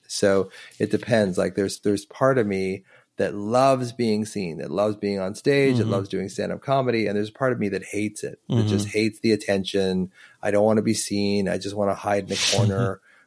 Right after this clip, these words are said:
Speaker 1: whatever. So, you know, and those two drives are, of course, opposite.
Speaker 2: Mm-hmm.
Speaker 1: So, you know, uh, I used to have tremendous anxiety before stand-up, and I don't so much anymore,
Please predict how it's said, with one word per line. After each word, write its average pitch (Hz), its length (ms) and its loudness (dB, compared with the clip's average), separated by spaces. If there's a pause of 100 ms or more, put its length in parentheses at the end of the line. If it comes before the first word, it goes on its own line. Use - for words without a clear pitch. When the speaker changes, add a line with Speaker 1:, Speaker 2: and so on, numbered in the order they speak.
Speaker 1:
whatever. 107 440 2
So, 113 460 2 (240)
you 117 80 0
know, 107 140 4
and 107 120 2
those 120 200 2
two - 180 -4
drives 117 440 2
are, 104 120 0
of - 180 -4
course, 110 320 0
opposite. - 560 -6 (200)
Speaker 2:
Mm-hmm. 104 280 0
Speaker 1:
So, 101 540 4
you 107 120 -2
know, 95 340 0
uh, 98 300 -2
I - 60 -2
used 107 200 0
to 107 60 -2
have 98 80 -4
tremendous 104 580 -2
anxiety 92 480 0
before 95 380 0
stand-up, 101 640 -2
and 101 80 -4
I 98 80 -2
don't 110 280 4
so 104 120 0
much 95 240 -2
anymore, 92 560 -2